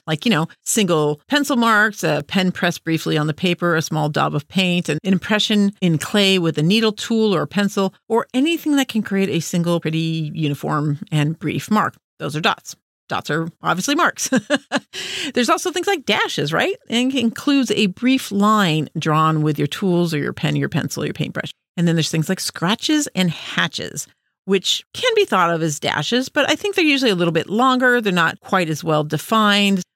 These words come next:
We call them scratches when they're done with tools on receptive materials like clay or wood or stone or metal. They're referred to as hatching when done with pens, pencils, and other precise drawing materials.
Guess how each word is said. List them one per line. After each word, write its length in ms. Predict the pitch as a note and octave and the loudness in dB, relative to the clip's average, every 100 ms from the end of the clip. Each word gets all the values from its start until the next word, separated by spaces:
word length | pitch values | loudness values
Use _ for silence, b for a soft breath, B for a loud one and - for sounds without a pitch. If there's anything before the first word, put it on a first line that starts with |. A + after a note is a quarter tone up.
| _ A#3 | _ -2
We 120 | A#3 | -2
call 320 | - E4+ F4+ | 0 0 2
them 260 | E4 C#4 - | 2 0 -2
scratches 880 | - - G#3 G#3 G3+ - E3 D#3 - - | -10 -6 0 0 0 -2 -2 -2 -4 -4
when 400 | E3 E3 D#3+ - | 0 2 2 0
they're 240 | - D#3 D#3 | 0 0 2
done 320 | D#3+ E3 E3 | 0 0 0
with 200 | D#3+ D#3 | -2 -4
tools 440 | - G#3+ G3+ G3 - | -4 0 2 0 -2
on 300 | D#3+ E3+ E3+ | 0 2 2
receptive 500 | D#3 - - - E3+ | 0 -2 -2 -4 -2
materials 540 | A#3 - G4 G#3 - C#3 | 0 0 0 0 -2 -6
like 160 | C3+ | -10
clay 280 | - D3 D3+ | -6 -4 -2
or 100 | D3+ | -2
wood 200 | D3+ D#3 | -2 -4
or 80 | D#3 | -4
stone 400 | - D#3 D#3 D#3 | -4 -4 -2 -2
or 140 | D3 | -4
metal. 360 | D#3+ D3 D3+ D3+ b _ _ | -2 0 0 -2 b _ _
They're 400 | E3+ E3+ E3+ E3 | -4 0 2 2
referred 440 | F3+ E3+ - E3+ D#3 | 0 -2 0 -2 -2
to 240 | F3 D#3+ - | -2 -2 -2
as 280 | D3+ D3+ - - | -2 -2 -4 -4
hatching 500 | E3 D3+ - A3 G4 _ - | -4 -4 -4 -4 -4 _ -2
when 200 | F3+ E3+ | 0 2
done 200 | D#3+ D#3 | 2 0
with 100 | D3 | 0
pens, 320 | E3 D#3 D#3 | 0 0 0
pencils, 380 | D#3+ D3+ D3 D3 | -2 -2 -2 -4
and 120 | D3+ | -4
other 200 | D3 C#3 | -4 -4
precise 560 | - - C3 - - - - | -6 -6 -4 -6 -8 -18 -4
drawing 260 | A#3+ E4 | 0 0
materials. 440 | E3 - - - | 0 -2 -8 -10